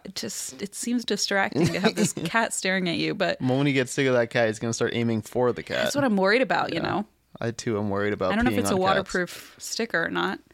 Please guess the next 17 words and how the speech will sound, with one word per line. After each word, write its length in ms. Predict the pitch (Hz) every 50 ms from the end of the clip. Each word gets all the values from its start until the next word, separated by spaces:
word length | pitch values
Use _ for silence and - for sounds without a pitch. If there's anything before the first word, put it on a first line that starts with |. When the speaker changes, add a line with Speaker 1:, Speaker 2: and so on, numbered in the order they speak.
| _ - - - _ _
Speaker 1:
It's 120 | _ - -
only 140 | 220 202
two 160 | - - - 180
dollars, 400 | 175 175 196 180 160 - 165 -
so. 280 | - - - - - - - - _ _ _ _ - - - - - - - - - _ -
Speaker 2:
As 100 | 123 -
long 140 | - 151 160
as 60 | 151
he 40 | 151
Speaker 1:
Um, 40 |
Speaker 2:
doesn't 180 | 139 139 131 131
tickle 280 | - 147 127 - 123 120
it 80 | 117 -
after 320 | 110 110 107 - - 104
peeing 260 | - - 95 71 73 64
on 140 | 64 73 78
it. 140 | 78 -